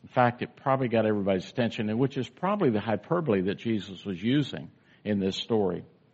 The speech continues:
He forgave him. He canceled the debt. He wiped it out. "You know what? I know you owe me several hundred millions, maybe billions of dollars,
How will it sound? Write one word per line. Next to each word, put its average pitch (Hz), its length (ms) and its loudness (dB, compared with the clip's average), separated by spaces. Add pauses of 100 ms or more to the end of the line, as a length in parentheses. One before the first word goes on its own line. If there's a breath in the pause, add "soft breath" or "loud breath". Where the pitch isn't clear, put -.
(1500)
He 95 120 -4
forgave 143 420 -2
him. - 140 -16 (560)
He 131 220 2
canceled 90 640 -6
the 127 80 0
debt. 165 220 2
He 101 100 0
wiped 98 360 0
it 139 80 -2
out. 139 220 -4 (220 loud breath)
"You 127 120 2
know 147 80 6
what? 160 340 4
I 113 60 2
know 120 160 6
you 131 220 6
owe 131 120 4
me 127 360 4 (400 loud breath)
several 139 340 2
hundred 131 340 0
millions, 135 800 2
maybe 110 320 2
billions 123 800 2
of 120 100 -4
dollars, 143 440 -2